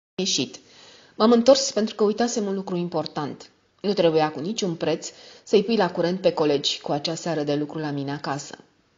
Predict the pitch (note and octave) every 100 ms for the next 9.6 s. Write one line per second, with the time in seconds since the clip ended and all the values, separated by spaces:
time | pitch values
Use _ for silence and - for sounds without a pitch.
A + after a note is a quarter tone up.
0 | _ F3 E3 D#3+ C#3+ C#3+ D3 C#3+ C#3+ C3+
1 | B2+ D3 D#3 F#3+ - - - A3 G#3+ G3+
2 | G#3 G#3 F3 F3+ E3+ D#3 D3 D3+ D#3+ D#3
3 | - D#3 D3+ D3 C#3+ C#3+ C#3 - D3 C#3
4 | - - _ _ - F3 E3 E3 D#3 D#3
5 | D#3 E3+ E3 D#3 E3 D#3 D3+ E3+ D#3+ C#3+
6 | B2+ D3 D3 D#3+ E3+ E3+ - - A3 E3+
7 | E3 D3+ D#3+ D3+ D3+ D3 - C#3+ C3 -
8 | - _ - A#3 C4 A3+ F#3+ G3+ G3 G3+
9 | E3 E3 D#3 C3 G#2 -